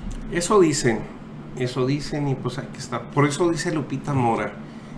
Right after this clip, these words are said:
Que no hay, no hay problema, en, en diez días va a desaparecer el tema.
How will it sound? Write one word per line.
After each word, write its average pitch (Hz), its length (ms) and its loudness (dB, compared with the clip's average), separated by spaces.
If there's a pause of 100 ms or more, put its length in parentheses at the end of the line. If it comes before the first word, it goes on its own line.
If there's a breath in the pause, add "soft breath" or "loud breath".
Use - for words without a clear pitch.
(120)
Que 165 100 -6
no 202 200 -4
hay, 247 260 -6
no 233 100 -4
hay 240 60 -6
problema, 226 720 -2
en, 202 220 -2
en 190 160 2
diez 208 280 2
días 208 260 2
va 208 80 2
a 196 40 4
desaparecer 165 600 -2
el 160 140 -6
tema. 165 400 -4